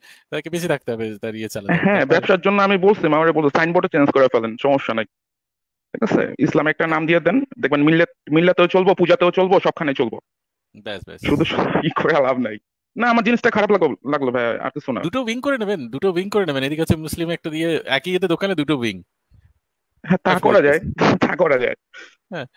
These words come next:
Speaker 1: এই হিন্দুগুলো রইলো, মুসলিমগুলো, ইয়েগুলো রইলো, ব্যাস।
Speaker 2: না, বাংলাদেশে হিন্দুদের বেশ একটা সমস্যা না, আগে হইতো। আগে যেমন, মানে, আহ, মুসলিমরা কোনো বাসায় গেলে আপনার, আহ,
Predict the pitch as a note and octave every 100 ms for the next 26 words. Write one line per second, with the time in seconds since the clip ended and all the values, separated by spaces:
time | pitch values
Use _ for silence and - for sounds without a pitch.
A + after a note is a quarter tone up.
0 | _ _ _ _ _ C3+ C#3 D3 D3+ E3
1 | D#3 D#3+ F#3 D#3 G2 _ _ B2 A#2+ C3+
2 | C3+ C#3+ C3+ A#2 C3 C3 C3+ D3+ F#3 G#2+
3 | G#2 F#2+ - - - - E3+ C3+ D#3 F#3
4 | G#3 A3+ E3+ F3 G3 E3+ D#3 - E3+ -
5 | C#3+ D3 A#2 A2+ C#3 C3+ A#2 G#2+ A#2 B2+
6 | C#3 C#3 D#3 C3 B2+ A#2+ F#2+ A2 A#2 C3+
7 | C3+ C3 C3 C3+ C3 C#3+ A#2+ B2 B2 A2
8 | - A2 G#2+ A2 A2+ A2 - G#2